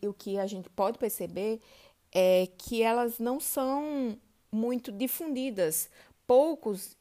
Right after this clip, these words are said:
empresários, ou poucos empreendedores, na verdade, né, aquele empreendedor que quer abrir o seu negócio, às vezes não tem acesso a esses documentos, a esses editais. Então, talvez o que esteja faltando pra gente,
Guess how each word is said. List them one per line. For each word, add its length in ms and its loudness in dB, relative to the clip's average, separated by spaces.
empresários, 800 0
ou 80 -4
poucos 600 0
empreendedores, 760 -4
na 120 -6
verdade, 420 -6
né, 100 -4
aquele 280 -2
empreendedor 680 -6
que 160 -6
quer 360 2
abrir 180 0
o 60 -4
seu 180 -8
negócio, 720 -4
às 80 -4
vezes 180 -4
não 180 -2
tem 240 -2
acesso 760 -4
a 240 0
esses 640 0
documentos, 760 -4
a 100 0
esses 240 -4
editais. 640 -4
Então, 300 -2
talvez 560 2
o 80 -8
que 100 -8
esteja 400 -2
faltando 500 -6
pra 300 -2
gente, 580 -6